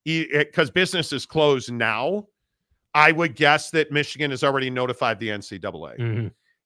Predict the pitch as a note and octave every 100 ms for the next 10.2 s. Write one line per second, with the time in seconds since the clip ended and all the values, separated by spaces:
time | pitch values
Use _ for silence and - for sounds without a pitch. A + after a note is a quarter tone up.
0 | - C3+ C3+ C3+ C3 C3 C3 C3+ C3+ C#3
1 | C3+ C3+ B2 C#3+ C#3 C3+ - C#3 C3 B2+
2 | - B2 B2+ B2+ B2+ A#2+ B2 C#3 D#3 D#3+
3 | C3+ C3+ B2+ - - C3 - A#2+ C#3 A#2+
4 | A#2+ - A#2 G#2+ A2+ G#2+ G2+ F#2 - F2
5 | A1 - _ _ - - - _ - C3+
6 | C3+ C3 C#3 C#3 D3 - D#3 D3 B2+ C#3
7 | C3+ C3 - C#3+ C3+ C3+ A#2+ C#3 C3+ C3
8 | - A#2 B2+ B2 A#2+ F#2 C3+ C3+ C#3 C3+
9 | G2+ B2+ C3 B2+ - B2 A2 B2+ A#2 A2+
10 | A#2+